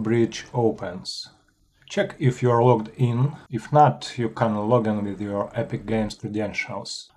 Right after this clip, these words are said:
Uh, we are going to first download the material for our floor. So, click on the Surfaces submenu, type beach in the search bar. This is because we want to use the material named Shoreline Beach Rocks.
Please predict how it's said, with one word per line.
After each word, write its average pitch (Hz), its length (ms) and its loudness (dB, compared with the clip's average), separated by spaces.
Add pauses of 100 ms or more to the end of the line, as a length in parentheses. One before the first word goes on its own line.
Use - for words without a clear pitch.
(140)
Uh, 110 260 0
we 151 120 2
are 175 120 6
going 135 300 6
to 110 100 -10
first 110 380 0
download 117 460 4
the 107 120 0
material 107 520 2
for 107 200 -4
our 107 180 2
floor. 104 560 -2 (100)
So, 107 420 0 (240)
click - 340 -2
on 131 120 4
the 113 100 2
Surfaces 120 640 -2
submenu, 123 800 2 (520)
type 165 300 6 (220)
beach 113 560 0 (180)
in 113 160 -2
the 101 80 -4
search 101 420 -2
bar. 98 320 2 (260)
This 135 220 0
is 117 120 2
because 139 520 0
we 127 80 2
want 113 420 4
to 113 120 -2
use 110 420 0
the 107 120 -4
material 120 640 2
named 110 300 -2
Shoreline 117 840 0
Beach 104 520 -6
Rocks. 107 680 -2